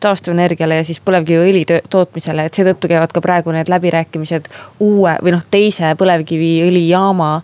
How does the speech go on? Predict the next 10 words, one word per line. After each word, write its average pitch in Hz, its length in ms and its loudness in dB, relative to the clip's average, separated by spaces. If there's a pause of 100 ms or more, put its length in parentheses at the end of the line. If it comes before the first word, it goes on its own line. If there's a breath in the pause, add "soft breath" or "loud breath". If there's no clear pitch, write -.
(260 loud breath)
ehitamiseks, 160 600 -2
et, 165 300 -4 (440 loud breath)
no 196 100 4
muidugi 190 160 2
selleks 180 240 -2
läheb 165 160 -2
paar, 180 160 0 (160)
paar 180 160 0
aastat - 260 -4
aega, 165 300 0